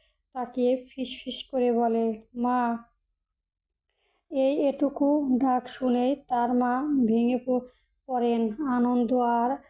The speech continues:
উম, স্বস্তিতে চোখ বয়ে পানি গড়িয়ে পড়ে। "আল্লাহ, আল্লাহ,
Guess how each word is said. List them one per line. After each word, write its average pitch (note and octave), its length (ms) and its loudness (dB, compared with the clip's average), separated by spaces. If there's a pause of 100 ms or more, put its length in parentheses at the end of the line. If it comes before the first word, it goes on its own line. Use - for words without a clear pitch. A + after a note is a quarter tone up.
(560)
উম, C4 140 0
স্বস্তিতে B3+ 760 -2 (140)
চোখ B3+ 200 0
বয়ে B3+ 520 2 (180)
পানি B3 340 0
গড়িয়ে A#3+ 360 2
পড়ে। A#3 500 0
"আল্লাহ, B3+ 720 0
আল্লাহ, B3 560 0